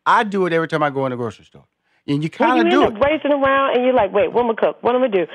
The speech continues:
Speaker 1: Right.
Speaker 2: And then the, the clock is racing, and then you look, you're like, "Wait a minute, I don't have the money for all of this." So you gotta put stuff back, and <laughs>
Speaker 1: Right.
Speaker 2: it's just so crazy.
Speaker 1: Right, you know, you go, and that's why, that's why it's such a popular show, 'cause we all do it. We go in the grocery store going,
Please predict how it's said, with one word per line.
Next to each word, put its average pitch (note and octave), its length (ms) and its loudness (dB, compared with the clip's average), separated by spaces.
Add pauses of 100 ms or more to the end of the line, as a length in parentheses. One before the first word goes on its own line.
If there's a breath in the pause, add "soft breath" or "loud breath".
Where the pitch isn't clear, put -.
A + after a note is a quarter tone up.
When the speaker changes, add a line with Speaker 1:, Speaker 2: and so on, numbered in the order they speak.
(100)
Speaker 1:
Right. B4+ 200 2
Speaker 2:
And G3 100 0
then G#3+ 200 2
the, G3 200 -2
the F#3+ 60 2
clock B3 320 0
is A#3+ 100 -2
racing, G3 500 0
and F#3+ 140 2
then A3+ 140 0
you A#3 100 0
look, B3 240 2
you're A3+ 80 0
like, F#3 160 2
"Wait A#3 140 0
a - 20 0
minute, - 160 -4
I F#3 80 2
don't F3 140 0
have F3+ 80 2
the E3+ 80 -2
money E3+ 240 0
for E3 80 2
all E3+ 160 2
of F3+ 60 -2
this." B3+ 200 2
So A3+ 80 -2
you G#3 60 2
gotta F#3+ 200 0
put C4+ 220 -10
stuff A3+ 260 -2
back, A3 320 2
and G#3 160 0
<laughs> A#3 60 0
Speaker 1:
Right. A#3+ 160 4
Speaker 2:
it's - 100 -4 (140)
just E4 220 0 (100)
so A#3 160 2
crazy. G3+ 480 -2
Speaker 1:
Right, D4 240 2
you D4 60 2
know, C4+ 80 4
you C#4 180 2
go, C#4+ 160 4
and B3+ 320 -2
that's C4 220 2
why, A#3 180 4
that's A3 320 0
why A#3+ 80 4
it's A3 80 -2
such G#3 160 -4
a F3+ 60 -4
popular G3+ 400 -2
show, C4 200 2
'cause G#3 160 -2
we A3+ 140 -6
all A#3+ 320 4
do A#3 220 0
it. D#3 80 -4
We C4 80 -4
go B3 180 2
in A3+ 60 0
the G#3+ 40 -4
grocery G3 300 -2
store D3 320 -4
going, B2+ 320 -6